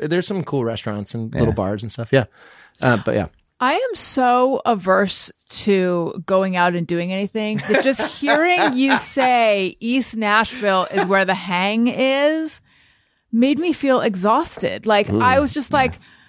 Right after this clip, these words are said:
Speaker 3: "That sounds impenetrable, impenetrable to me. I don't wanna have to wait for a car. I'm just gonna go back to the hotel."
Speaker 2: <laughs>
Speaker 3: I'm not even there, and I'm already like,
Speaker 2: I'm
Speaker 3: "Guys,
Speaker 2: getting more and more like that.
Speaker 3: I don't know. I don't think I can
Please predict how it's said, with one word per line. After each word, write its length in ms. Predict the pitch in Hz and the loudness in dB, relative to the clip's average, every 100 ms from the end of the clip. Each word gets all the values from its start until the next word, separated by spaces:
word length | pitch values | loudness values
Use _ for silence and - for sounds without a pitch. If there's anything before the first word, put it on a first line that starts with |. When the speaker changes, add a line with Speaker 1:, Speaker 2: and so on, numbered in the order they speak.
| _ - | _ -2
Speaker 3:
"That 180 | 220 - | -2 2
sounds 240 | 233 240 | 2 4
impenetrable, 640 | 247 214 214 208 208 214 - _ _ - | 2 2 0 0 -2 -2 -4 _ _ -4
impenetrable 720 | 208 - 202 226 - 214 226 | -2 0 0 -2 -4 -6 -4
to 120 | 220 | 0
me. 260 | 214 208 202 | 0 2 0
I 120 | 175 | 2
don't 120 | 202 | 2
wanna 140 | 214 220 | 0 -2
have 160 | 226 | -4
to 100 | 226 | -2
wait 220 | 202 208 | 0 0
for 120 | - 220 | 0 -4
a 40 | |
car. 340 | - 190 190 | -4 0 2
I'm 160 | 185 190 | 2 -2
just 160 | 185 - | -6 -4
gonna 140 | 208 | -2
go 100 | 180 | 0
back 180 | - 240 | 0 -2
to 40 | |
the 80 | 294 | -2
hotel." 440 | 277 247 294 240 190 185 - - - | 0 0 0 0 0 -2 -8 -18 -20
Speaker 2:
<laughs> 320 | - - - | -20 -20 -4
Speaker 3:
I'm 140 | 285 381 | -2 0
not 160 | 427 | 2
even 240 | 403 359 302 | 2 2 2
there, 360 | 294 359 247 208 | 0 2 0 2
and 160 | 226 | 2
I'm 220 | 220 226 220 | 2 2 2
already 480 | 240 233 233 220 | 2 2 2 2
like, 400 | 208 196 185 - _ _ - 190 | 2 2 0 -2 _ _ -6 0
Speaker 2:
I'm 40 | |
Speaker 3:
"Guys, 180 | 208 202 | 2 2
Speaker 2:
getting 200 | 202 202 | 2 2
more 120 | - | 2
and 100 | 185 | 0
more 160 | 170 165 | 0 -4
like 240 | 76 - | -6 -8
that. 160 | 151 160 | -6 0
Speaker 3:
I 100 | 214 | 2
don't 200 | 202 196 | 2 2
know. 240 | 202 196 | 2 2
I 100 | 185 | 4
don't 180 | 202 196 | 2 2
think 140 | 208 | 0
I 140 | 202 185 | 0 0
can 440 | 185 175 165 - | -2 -4 -6 -12